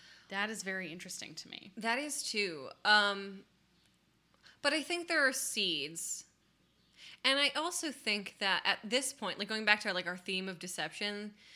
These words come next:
Speaker 2: Scott has been betrayed by so many people in so many various ways. At this point, there really is no trust. And I think he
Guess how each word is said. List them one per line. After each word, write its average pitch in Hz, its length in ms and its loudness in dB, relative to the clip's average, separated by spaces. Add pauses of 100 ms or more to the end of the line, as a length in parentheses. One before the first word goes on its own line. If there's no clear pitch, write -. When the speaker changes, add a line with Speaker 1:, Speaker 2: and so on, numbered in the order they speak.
(120)
Speaker 2:
Scott 220 400 6
has 214 160 -6
been 208 260 2
betrayed 180 380 -2
by 175 100 -2
so 170 500 -2
many 170 200 -4
people 165 320 -8
in 160 100 -6
so 165 220 -6
many 160 180 -4
various 151 540 -4
ways. 151 440 -4
At 185 120 -8
this 190 160 -6
point, 175 280 -6
there 170 180 -4
really 180 220 -2
is 165 280 -4
no 165 180 -6
trust. 165 540 -6 (320)
And 202 120 2
I 202 60 -2
think 196 340 -4
he 190 400 -4